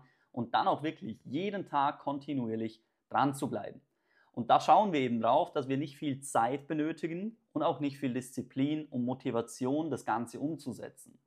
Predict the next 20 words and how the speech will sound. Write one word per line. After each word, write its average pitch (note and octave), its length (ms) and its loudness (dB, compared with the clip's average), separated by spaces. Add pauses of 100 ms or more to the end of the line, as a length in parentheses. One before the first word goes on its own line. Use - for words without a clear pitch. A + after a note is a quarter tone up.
(360)
Denn A2+ 160 0
wenn D#3 120 4
es G3+ 120 0
einfach D#3 340 2
viel F#3+ 180 -4
zu F3 140 -2
schwer C#3 340 0
ist D3 140 -4
und B2 140 -8
du C#3 60 -2
dich C3+ 200 -2
jeden D#3+ 300 2
Tag C#3 420 6 (480)
aufrackern D3 800 4
musst, C#3 400 -2
in B2 100 -2
Sport C#3+ 380 2
zu C#3 140 -4
gehen C3 280 0
und A#2 380 -4